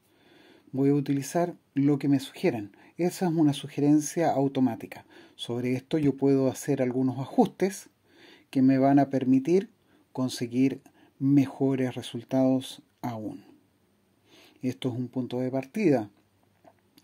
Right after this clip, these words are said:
Entonces, estos valores empiezan a ser de alguna forma ejecutados y evaluados mediante la inteligencia artificial que estamos educando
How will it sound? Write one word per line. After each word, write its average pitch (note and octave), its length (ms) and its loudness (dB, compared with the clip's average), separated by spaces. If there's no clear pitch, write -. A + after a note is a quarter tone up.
Entonces, D3 840 0
estos C#3+ 320 -4
valores C#3 600 0
empiezan C#3+ 540 -2
a B2+ 60 -2
ser D#3+ 400 -4
de C3 80 -6
alguna C3+ 300 0
forma C#3+ 920 4
ejecutados F3 1000 2
y E3+ 220 4
evaluados C#3 880 4
mediante B2 580 -4
la A#2+ 200 -6
inteligencia C3+ 720 -2
artificial D3 760 -4
que G#2+ 380 -8
estamos C3 680 -4
educando C3+ 840 0